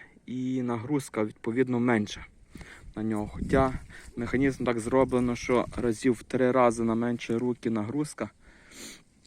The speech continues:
коли ріжеш. Але оказався слабенький ніж. Сказав токар, що ніж просто був перекалений. Перекалений,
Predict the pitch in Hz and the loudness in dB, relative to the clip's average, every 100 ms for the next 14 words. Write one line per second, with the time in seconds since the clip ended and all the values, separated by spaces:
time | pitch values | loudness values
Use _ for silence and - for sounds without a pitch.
0 | _ _ _ - - 117 113 107 107 - | _ _ _ -12 -4 0 2 4 2 0
1 | - - - - - - - - 113 117 | -6 -12 -14 -20 -20 -18 -16 -6 0 4
2 | 147 180 151 - 120 113 110 139 147 - | 4 2 -4 -12 -10 -6 -2 0 -2 -6
3 | - 110 123 127 - 113 104 95 - - | -6 -4 -2 -2 -2 -2 -2 -2 -6 -6
4 | - - - - - - 113 131 131 123 | -6 -6 -10 -12 -12 -8 -4 2 2 2
5 | 123 131 127 120 113 - 123 120 127 - | 2 0 0 -4 -4 -2 0 2 -2 -8
6 | 120 127 147 131 131 113 127 120 - 123 | -4 -4 -2 -2 -4 -2 -2 0 2 2
7 | 120 110 101 101 104 98 _ _ _ - | 2 2 2 0 -6 -12 _ _ _ -20
8 | - - - - - 110 - 135 147 151 | -20 -20 -20 -16 -8 -8 -2 0 2 2
9 | 156 156 | 2 0